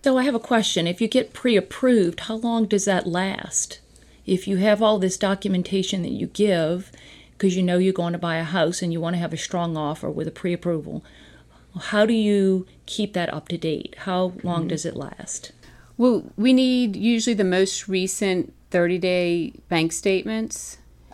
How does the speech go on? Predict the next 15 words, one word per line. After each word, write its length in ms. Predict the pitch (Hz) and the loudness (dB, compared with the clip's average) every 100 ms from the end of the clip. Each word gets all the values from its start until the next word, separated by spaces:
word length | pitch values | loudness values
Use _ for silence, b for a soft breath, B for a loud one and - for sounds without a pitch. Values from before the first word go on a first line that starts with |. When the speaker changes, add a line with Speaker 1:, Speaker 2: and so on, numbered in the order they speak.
| - | -2
Speaker 2:
and 120 | 185 180 | 0 2
Speaker 1:
Okay. 80 | |
Speaker 2:
thirty-day 440 | 190 185 185 180 170 | 4 4 4 2 0
pay 260 | 175 170 | 0 0
stubs, 720 | 170 - 196 196 208 - - - | 0 0 0 2 -2 -6 -10 -2
and 280 | 214 208 208 | 0 4 2
your 100 | 208 | 2
credit 300 | - 254 233 | 2 2 2
report 400 | 208 220 190 156 | -2 0 0 0
lasts 440 | 175 170 180 - | -4 -4 -4 -6
a 40 | |
hundred 280 | 170 175 156 | -2 -2 -2
and 120 | 151 | -4
twenty 320 | - 175 165 147 | -4 -2 0 -2
days. 600 | 135 50 - - - | -4 -6 -10 -12 -14